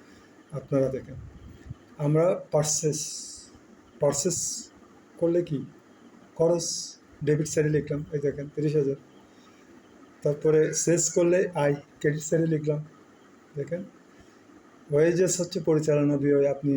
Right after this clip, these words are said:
এই যে, আহ, পারচেজ করছেন, এখানে কিছু মজুরি দিতে হয়েছে, সেটা লিখলাম।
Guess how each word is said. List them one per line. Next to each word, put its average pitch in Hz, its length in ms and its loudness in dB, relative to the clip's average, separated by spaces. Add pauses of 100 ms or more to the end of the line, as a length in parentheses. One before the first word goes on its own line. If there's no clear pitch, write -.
এই 151 180 -2
যে, 151 260 4
আহ, - 480 -10 (100)
পারচেজ 151 360 -2
করছেন, 156 320 0
এখানে 156 240 2
কিছু 156 280 -4 (480)
মজুরি 151 280 4
দিতে 143 240 0
হয়েছে, 147 360 2 (520)
সেটা 147 280 0
লিখলাম। 139 340 0